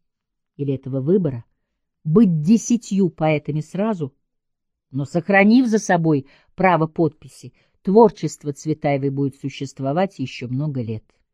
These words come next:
Романтические метафоры юношеских стихов «Я жажду сразу всех дорог» реализуются здесь с буквальной точностью, причём не только в процессе письма,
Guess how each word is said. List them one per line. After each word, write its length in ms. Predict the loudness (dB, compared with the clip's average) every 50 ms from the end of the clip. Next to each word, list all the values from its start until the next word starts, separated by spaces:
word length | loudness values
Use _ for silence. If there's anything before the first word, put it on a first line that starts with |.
| _ _ _ _ _ _ _ _ _ _ _ _ _ _ _ _ _ _ _ _ _ _ 0
Романтические 800 | 2 4 4 4 4 2 2 0 -2 -2 -4 -4 -2 0 0 2
метафоры 520 | 2 0 0 0 -2 0 0 -2 -2 0
юношеских 640 | 0 0 0 -2 -2 -4 -8 -12 -10 -8 -8 -8
стихов 460 | -8 -8 -10 -10 -8 -4 -4 -4 -4 -4 _ _ _ _ _ _ _ -2
«Я 320 | 2 4 4 4 4 0 -4
жажду 600 | -8 -4 0 2 4 4 4 4 2 0 -2 -2
сразу 640 | -2 -2 0 2 4 4 4 4 4 4 2 2 0 _ _ _ _ _ _
всех 560 | _ -18 -10 -2 0 0 0 0 -2 -12 -18 -12
дорог» 560 | -6 -2 -2 0 0 -2 -4 -6 -12 _ _ _ _ _ _ _ _ _ _ _ _ _ -4
реализуются 720 | 0 0 2 2 2 2 4 4 4 2 2 0 -2 -2
здесь 360 | 0 2 0 0 0 -2 -8 _ _ _ _ _ _
с 140 | -12 -8 -4
буквальной 520 | -2 -2 -2 0 2 2 2 4 2 0 0
точностью, 800 | 0 -2 -4 -4 -4 -6 -10 -12 -12 -12 -12 -14 -12 -12 -12 _ _ _ _ _ _ _ _ _ _ _
причём 340 | -2 -2 0 0 0 2 2
не 100 | 2 0
только 320 | 0 -2 -4 -2 -4 -6
в 80 | -6 -4
процессе 540 | -2 -2 -2 -2 0 0 0 0 -2 -6 -6
письма, 500 | -4 -6 -8 -6 -4 -6 -4 -6 -6